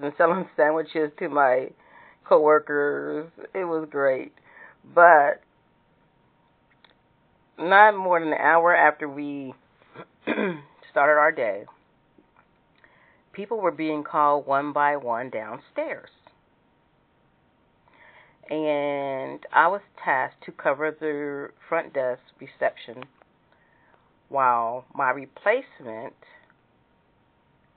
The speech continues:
three years ago was called downstairs. So this, this lady replaced me when I was promoted within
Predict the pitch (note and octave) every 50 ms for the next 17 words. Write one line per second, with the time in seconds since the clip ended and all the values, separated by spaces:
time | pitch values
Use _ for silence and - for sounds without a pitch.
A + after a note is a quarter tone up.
0 | _ _ _ _ _ _ _ _ _ _ _ _ _ _ _ _ _ _ _ _
1 | _ _ _ _ _ _ _ _ _ _ _ _ _ _ _ _ _ _ _ _
2 | _ - - D3+ D3 C#3 D3 D#3 E3+ F#3 F3+ F#3 - - G#2+ G2 F#2+ F#2+ F#2+ G2
3 | - _ - B2 B2 - - - B2 A2 F#2+ - G2 G2 G2 G2 _ _ - -
4 | - - - - - _ _ _ _ _ _ _ _ _ _ _ _ _ _ _
5 | _ _ _ _ _ _ _ _ _ _ _ _ _ _ _ _ _ _ _ _
6 | _ _ - C#3+ B2+ A#2 C#3+ E3 F3 - _ _ _ _ _ _ _ _ _ _
7 | _ _ - G3 G3 - G3 E3 D#3 C#3+ C#3+ C#3 C#3 C#3 - _ - D#3+ D3 D3
8 | - - D#3+ C#3+ C3+ C3+ C3+ C3 C3 _ _ _ _ _ _ - C3 C3 C3+ C3+
9 | C#3 C#3 C#3 C#3+ C#3+ C#3 C#3+ C#3+ C#3+ _ _ _ _ _ _ - C3 C3 B2 A#2
10 | A2 A2 G2+ E2+ D2 D#2+ A2+ _ _ _ _ _ _ _ _ - D3+ D3 D3 D#3+
11 | D#3+ D#3+ D#3 C3+ B2 - _ _ _ _ _ _ _ _ _ _ _ _ _ _
12 | _ _ _ _ _ _ _ _ _ _ _ _ _ _ _ _ _ _ _ _
13 | _ _ _ _ - D3 C#3+ D#3+ D#3 C#3+